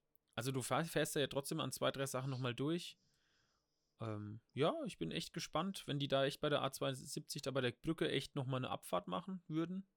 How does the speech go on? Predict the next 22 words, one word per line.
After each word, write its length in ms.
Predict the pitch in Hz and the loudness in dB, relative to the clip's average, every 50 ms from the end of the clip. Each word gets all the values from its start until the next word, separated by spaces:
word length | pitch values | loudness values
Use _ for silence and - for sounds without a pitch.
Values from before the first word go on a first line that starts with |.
| _ _ _ | _ _ _
für 140 | - 160 147 | -8 -6 -2
die 180 | 156 151 135 | -2 -2 2
Autobahn. 560 | 131 147 156 170 170 - 156 160 165 180 175 - _ _ _ _ _ - - - _ _ _ _ | 2 2 2 2 0 0 0 0 0 -2 -4 -8 _ _ _ _ _ -20 -20 -20 _ _ _ _
Ne, 200 | 120 123 147 151 | -2 0 0 0
dass 180 | - 135 127 - | -2 -4 -4 -2
man 100 | 135 120 | 0 2
da 100 | 120 120 | 2 4
dann 320 | 123 123 120 120 123 127 - | 4 2 2 0 -6 -6 -6
im 100 | 139 127 | -4 -2
Endeffekt 420 | 104 127 139 143 - - 139 - | 0 0 0 2 2 0 0 0
diese 320 | - 123 - - 107 - - | -2 -4 0 -2 -2 0 -2
Abkürzung 560 | - - - - - - 220 - - - 156 147 | -4 -4 -4 0 2 2 2 2 2 2 4 4
nehmen 240 | 143 143 147 147 139 | 4 4 4 2 4
könnte 280 | - 151 147 143 143 127 | 4 4 4 6 4 2
und 120 | 131 131 | 2 2
schon 300 | - - 131 131 127 113 - _ _ - - - - - - - - - _ | 2 2 2 2 0 -4 -6 _ _ -20 -20 -20 -20 -20 -20 -20 -20 -6 _
nochmal 280 | - 135 139 151 139 | 2 2 4 4 4
diese 200 | 131 135 123 131 | 4 4 2 2
fünfzehn 500 | 123 - 160 165 165 - - 156 147 143 | 0 2 0 0 0 2 0 2 4 4
Minuten 380 | 143 143 143 143 151 175 - 160 | 4 6 6 4 4 2 0 -2
vielleicht 400 | - - 143 143 139 139 135 135 | 0 2 4 4 4 4 4 2
auf 180 | 127 127 - | 0 0 0